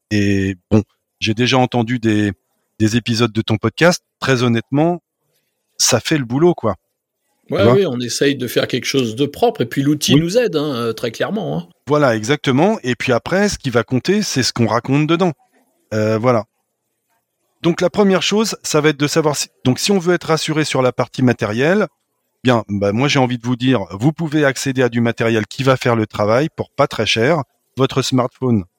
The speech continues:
Speaker 1: si ça se trouve, il fait déjà bien les choses. La seule chose que peut-être vous allez lui ajouter, c'est un petit trépied pour pouvoir le poser de manière à avoir une image stable.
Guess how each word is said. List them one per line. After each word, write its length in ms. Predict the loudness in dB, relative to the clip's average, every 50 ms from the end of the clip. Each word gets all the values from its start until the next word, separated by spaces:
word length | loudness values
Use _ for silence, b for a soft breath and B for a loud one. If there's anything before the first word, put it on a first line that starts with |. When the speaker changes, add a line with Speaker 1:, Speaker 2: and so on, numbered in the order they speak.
| _ _ _ -10
Speaker 1:
si 120 | -6 -4 -2
ça 160 | 0 0 0
se 40 | 0
trouve, 220 | 0 -2 0 0
il 60 | -2
fait 160 | -2 -4 -2 0
déjà 280 | 0 2 2 2 -2
bien 220 | -2 0 0 0 0
les 100 | 0 0
choses. 380 | -2 -2 0 0 0 0 -2 -6 _ _ _ _ _ _ _ _ -2
La 140 | -2 0 0
seule 160 | 0 0 0
chose 220 | 0 0 -2 -2 0
que 160 | -2 -2 -2 -2 -2
peut-être 300 | -2 2 2 2 2 2
vous 160 | -2 -2 0
allez 160 | 2 2 2
lui 180 | 0 0 2 2
ajouter, 420 | 2 2 0 -4 -2 0 0 0
c'est 160 | 0 -2 -2
un 120 | 0 0 0
petit 180 | 0 -2 -6
trépied 400 | -2 0 -2 -2 0 2 0 0
pour 220 | 0 0 -6 -10 _
pouvoir 260 | -6 0 2 2 2
le 120 | 2 -2
poser 480 | -2 0 0 0 2 2 0 0 0 -2 _ _ _ _ _ -6 -2
de 40 | 0
manière 360 | 0 2 2 2 2 2 0
à 20 |
avoir 240 | 0 0 0 0 0
une 140 | 0 0 0
image 300 | 0 -2 -2 -4 -4 -6
stable. 500 | -6 _ 0 2 4 4 4 2 -2